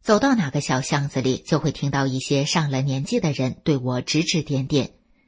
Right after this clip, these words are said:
说我是某某的孩子，我的父母离婚了等等。每次我都会匆匆跑开，而且造成很大的心理伤害。我变得很自卑，甚至几次梦中都梦到如此难堪的情景。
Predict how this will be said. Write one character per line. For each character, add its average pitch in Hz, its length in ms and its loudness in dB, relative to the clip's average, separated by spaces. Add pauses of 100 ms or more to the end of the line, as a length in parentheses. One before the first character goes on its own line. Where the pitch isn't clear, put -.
(140)
说 277 200 4
我 196 160 0
是 - 300 0
某 143 200 0
某 185 220 0
的 - 60 -6
孩 120 220 -4
子， - 260 -2 (220)
我 170 120 4
的 147 100 6
父 233 240 0
母 139 200 -2
离 127 200 0
婚 208 320 2
了 196 100 -2
等 120 220 -4
等。 127 260 -2 (800)
每 220 140 4
次 226 160 0
我 170 140 2
都 139 140 -2
会 123 280 -2
匆 196 260 0
匆 233 200 -2
跑 127 240 -4
开， - 400 -4 (320)
而 170 80 2
且 139 280 0
造 147 220 0
成 127 300 -4
很 139 240 -4
大 196 180 0
的 135 140 -2
心 143 180 0
理 139 160 -2
伤 131 240 0
害。 - 400 -4 (540)
我 214 120 6
变 262 160 4
得 165 120 0
很 - 200 -4
自 143 220 -2
卑， 185 320 2 (260)
甚 311 180 4
至 175 120 2
几 139 180 -2
次 - 200 -2
梦 170 240 2
中 202 260 2
都 156 160 2
梦 139 220 -2
到 135 260 -4
如 139 220 -2
此 - 260 -4
难 135 240 -4
堪 190 240 -2
的 190 100 -4
情 131 280 -4
景。 139 240 -2